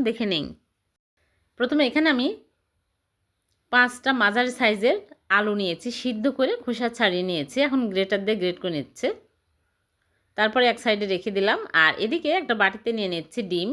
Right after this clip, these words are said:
এখানে আমি তিনটা ডিম ভেঙে নিচ্ছি, আপনারা চাইলে আরও বেশি ডিম নিতে পারেন। তারপরে এর মধ্যে দিয়ে দিচ্ছি স্বাদ মতো লবণ।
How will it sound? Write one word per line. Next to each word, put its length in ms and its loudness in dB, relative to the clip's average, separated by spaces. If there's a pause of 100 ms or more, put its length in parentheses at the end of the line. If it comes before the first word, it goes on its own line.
(180)
এখানে 220 0
আমি 100 2 (100)
তিনটা 380 2
ডিম 180 0
ভেঙে 260 -2
নিচ্ছি, 300 -6 (1700)
আপনারা 260 2 (120)
চাইলে 280 4
আরও 180 2
বেশি 160 -2
ডিম 220 -2
নিতে 220 -2
পারেন। 200 0 (960)
তারপরে 340 4 (100)
এর 160 2
মধ্যে 300 0
দিয়ে 180 2
দিচ্ছি 220 -8 (100)
স্বাদ 220 -2
মতো 240 -2
লবণ। 300 2